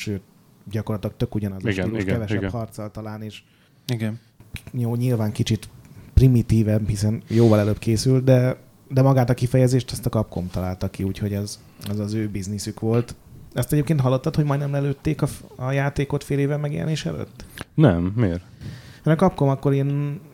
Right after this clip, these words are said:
Speaker 1: elég szarban volt, akkor Capcom nagyon kis kiadó volt,
Speaker 2: Mhm.
Speaker 1: ugye a Street Fighter az már régen volt, azokat már felélték a
Speaker 2: De hát ő
Speaker 1: pénzeket.
Speaker 2: volt a játéktermek, izé, császára egy
Speaker 1: Akkor
Speaker 2: időben.
Speaker 1: pont nem, az a három év az, az
Speaker 2: Aha.
Speaker 1: nekik nagyon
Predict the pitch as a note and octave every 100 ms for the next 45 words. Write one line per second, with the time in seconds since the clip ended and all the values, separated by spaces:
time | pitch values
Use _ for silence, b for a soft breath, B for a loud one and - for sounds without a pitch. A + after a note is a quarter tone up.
0 | C#3+ D3 B2+ - - A2 A2 A2 G#2+ G#2+
1 | A2+ A#2 B2+ B2 A#2 A2+ G#2+ G2 G#2+ -
2 | A2 G2+ A2 A#2 A2 G#2+ A2 G#2+ - B2
3 | A#2 A2+ G#2+ G#2+ G2+ G#2 G2 A2 A#2+ C3
4 | C3+ C#3+ D3 C#3+ - - _ _ G3+ -
5 | G#2+ - G2+ A#2+ A#2+ B2 C3 A2+ B2+ C3
6 | B2 C#3 C#3 C3+ C#3 C3+ C3 C3 C3 B2
7 | F2+ - G2+ - G#2+ G2+ G2+ - F#2+ F2+
8 | F2+ G#2 A2+ G#2+ G2 F2 G2 F#2 F#2 F#2
9 | F2+ F#2+ - G2+ A3+ D#3 C#3 B2+ C3 D3
10 | D3+ E3 C3 C3 C3+ B2+ B2+ A#2+ B2+ A#2
11 | A2+ B2 B2+ A#2 G#2+ G#2